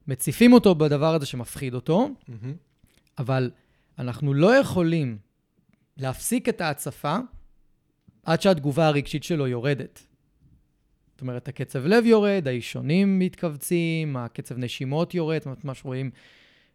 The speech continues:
Speaker 1: אה, אפקט פיזיולוגי, שהתגובה החרדתית ירדה. אוקיי, זה,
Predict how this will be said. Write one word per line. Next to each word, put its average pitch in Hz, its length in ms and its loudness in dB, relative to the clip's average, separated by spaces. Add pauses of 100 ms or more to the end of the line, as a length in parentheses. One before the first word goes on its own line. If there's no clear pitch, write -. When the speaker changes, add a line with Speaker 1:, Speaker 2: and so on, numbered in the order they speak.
(320)
Speaker 1:
אה, 123 220 -6 (160)
אפקט 147 340 -4
פיזיולוגי, 151 920 -2 (400)
שהתגובה 131 1300 -4
החרדתית 156 680 -4
ירדה. 113 340 -6 (1200)
אוקיי, 226 200 -6
זה, 170 140 0